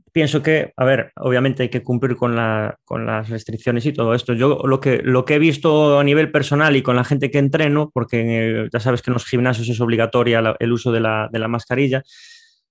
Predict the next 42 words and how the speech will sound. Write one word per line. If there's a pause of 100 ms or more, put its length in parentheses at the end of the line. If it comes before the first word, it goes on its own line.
lo
que
estoy,
yo
tampoco
he
seguido
los
estudios,
ah,
porque
creo
que
no
han
hecho
tampoco
mucho.
Hubo
uno
ahí
de
pruebas
de
esfuerzo
en
cinta
y
sí
que
se
di-,
diferenciaban
la
mascarilla
F
F
P
dos
con
la
quirúrgica,